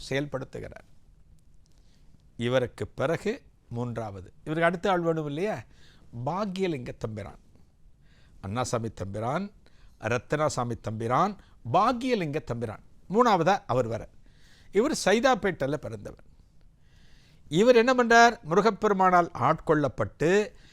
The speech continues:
இந்த ஆலயத்திற்கு வரார். இவருடைய காலத்தில்தான் கருங்கல்லினாலான சுற்றுச்சுவர், கருவறை இதெல்லாம் ஏற்படுத்தப்பட்டது.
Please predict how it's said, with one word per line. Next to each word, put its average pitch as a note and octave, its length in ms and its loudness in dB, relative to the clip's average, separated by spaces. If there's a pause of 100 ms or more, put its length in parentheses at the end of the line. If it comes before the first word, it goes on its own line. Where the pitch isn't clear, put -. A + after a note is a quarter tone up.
(120)
இந்த D3+ 260 -2
ஆலயத்திற்கு E3+ 840 0
வரார். C3 480 2 (680)
இவருடைய G3+ 960 -2
காலத்தில்தான் C#3 1200 0 (1160)
கருங்கல்லினாலான G3+ 1400 2 (160)
சுற்றுச்சுவர், G3 960 -2 (400)
கருவறை E3+ 680 2
இதெல்லாம் B2+ 380 -4
ஏற்படுத்தப்பட்டது. A#2 840 -8